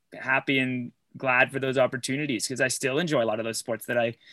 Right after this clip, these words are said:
was exposed to when I was younger. And, um, so it, it, you build a great base that way. But I, I'm just so thrilled to have that we could have this chat, Keegan. Always fun to have your perspective. Good luck. So great to see your face. Great to see you smiling,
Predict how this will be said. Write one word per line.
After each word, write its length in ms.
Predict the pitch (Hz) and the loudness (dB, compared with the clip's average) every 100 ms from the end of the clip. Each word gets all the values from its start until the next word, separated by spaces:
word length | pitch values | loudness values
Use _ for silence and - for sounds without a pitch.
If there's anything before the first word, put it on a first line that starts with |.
| - - | -20 -4
was 140 | 127 120 | -2 -2
exposed 420 | - 123 117 - | -4 -4 -4 -2
to 60 | |
when 100 | 123 | 0
I 80 | 120 | 0
was 140 | 120 123 | 0 0
younger. 340 | 120 120 123 _ - | 0 -2 -4 _ 2
And, 380 | 131 127 127 | 2 2 0
um, 520 | 131 127 120 120 120 117 _ _ _ | 0 0 0 -2 -6 -10 _ _ _
so 140 | - 131 | -6 -2
it, 120 | 139 | 2
it, 300 | 143 - 139 _ _ | 2 2 -4 _ _
you 160 | - 151 | -4 2
build 180 | 151 143 | 4 2
a 60 | |
great 240 | 143 139 - | 2 0 0
base 160 | 123 | 0
that 180 | 127 - | 0 0
way. 120 | 117 | 0
But 140 | 120 151 | 4 6
I, 200 | 170 170 | 8 6
I'm 200 | 165 160 | 4 2
just 200 | 170 - - | -2 -4 -8
so 420 | - - 220 208 | -8 0 6 6
thrilled 240 | 196 208 202 | 8 8 8
to 80 | |
have 280 | 180 185 175 | 6 6 4
that 180 | 175 170 | 2 0
we 140 | 170 175 | 0 2
could 160 | 175 | 6
have 160 | 170 160 | 8 8
this 140 | 165 | 4
chat, 280 | - 165 147 | 4 6 6
Keegan. 400 | - 143 156 147 - | 0 -2 -2 -2 4
Always 280 | 156 160 151 | 6 6 4
fun 200 | 151 151 | 4 4
to 40 | |
have 120 | 143 | 2
your 100 | 151 | 2
perspective. 640 | 147 143 143 139 147 143 - | 0 0 2 2 2 0 -2
Good 180 | 127 156 | -2 0
luck. 340 | 143 143 139 - _ _ - | 4 4 2 -6 _ _ -8
So 360 | - - 156 | -4 2 2
great 180 | 147 147 | 4 4
to 60 | 147 | 2
see 140 | 147 | 2
your 160 | 147 147 | 2 4
face. 260 | 147 143 | 4 4
Great 220 | - 147 147 | 4 2 2
to 60 | |
see 120 | - | 0
you 60 | 143 | 0
smiling, 580 | - 131 135 135 131 | 0 2 2 2 0